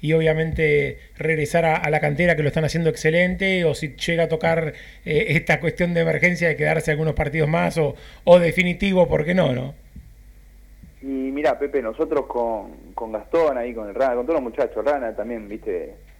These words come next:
Speaker 2: con Jonathan Martínez y Seba Valera, que la verdad que los tengo que destacar que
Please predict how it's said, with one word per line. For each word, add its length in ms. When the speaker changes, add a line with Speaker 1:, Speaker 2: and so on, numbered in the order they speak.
Speaker 2:
con 340
Jonathan 320
Martínez 720
y 60
Seba 180
Valera, 320
que 160
la 120
verdad 420
que 180
los 160
tengo 220
que 60
destacar 460
que 440